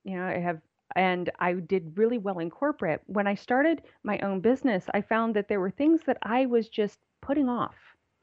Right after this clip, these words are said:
And when I got real with myself, I said, "Huh,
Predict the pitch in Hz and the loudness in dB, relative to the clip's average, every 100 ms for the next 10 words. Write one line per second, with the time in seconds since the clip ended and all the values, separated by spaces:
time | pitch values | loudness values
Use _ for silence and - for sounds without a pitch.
0 | - - - 233 220 220 220 226 220 220 | -20 -20 -20 -4 2 4 4 2 2 2
1 | 220 220 180 180 254 415 254 190 175 151 | 2 2 0 0 2 4 2 -2 -2 -4
2 | 151 - 139 147 - _ _ - - - | -4 -6 -4 -4 -8 _ _ -20 -20 -16
3 | 185 - 247 359 440 | -8 -4 -2 2 0